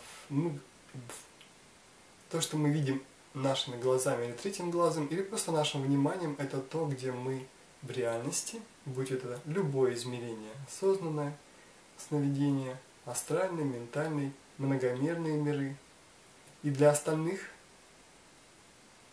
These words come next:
миров, наших тел, наших "я", мы спим. То есть они, можно так условно говорить, что они, остальные спят. И сейчас главный фокус в том, где мы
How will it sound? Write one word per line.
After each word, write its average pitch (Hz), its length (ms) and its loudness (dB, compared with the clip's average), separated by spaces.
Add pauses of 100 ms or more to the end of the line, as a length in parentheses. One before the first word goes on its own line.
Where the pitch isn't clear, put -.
(680)
миров, 127 380 0 (960)
наших 127 420 -2
тел, 117 360 0
наших - 360 -6
"я", 165 320 -4 (140)
мы 139 180 -4
спим. - 400 -6 (320)
То 120 80 -8
есть - 240 -10
они, 123 340 -6 (680)
можно 185 280 4
так 165 320 0
условно 127 460 2
говорить, 127 300 -2
что - 240 -2
они, 185 280 -2 (120)
остальные 139 420 0
спят. - 420 -4 (560)
И 147 40 -10
сейчас - 360 0
главный 135 360 2
фокус 151 340 -2
в - 180 -12
том, 165 240 -2 (160)
где 123 300 -6
мы 135 340 -2